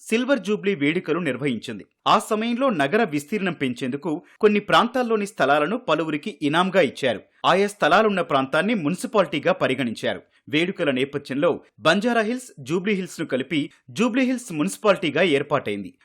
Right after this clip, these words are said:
మున్సిపాలిటీ ఏర్పడినప్పటికీ కొండల ప్రాంతంలో నివాసానికి ప్రజలు ఇబ్బంది పడ్డారు. దీంతో పల్లపు ప్రాంతాల్లో నివాసాలు ఏర్పాటు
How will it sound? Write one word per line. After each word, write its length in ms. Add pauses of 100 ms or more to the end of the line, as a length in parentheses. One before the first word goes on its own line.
(120)
మున్సిపాలిటీ 560
ఏర్పడినప్పటికీ 920 (180)
కొండల 300
ప్రాంతంలో 540
నివాసానికి 640
ప్రజలు 480
ఇబ్బంది 340
పడ్డారు. 380 (260)
దీంతో 340
పల్లపు 460
ప్రాంతాల్లో 560
నివాసాలు 680
ఏర్పాటు 440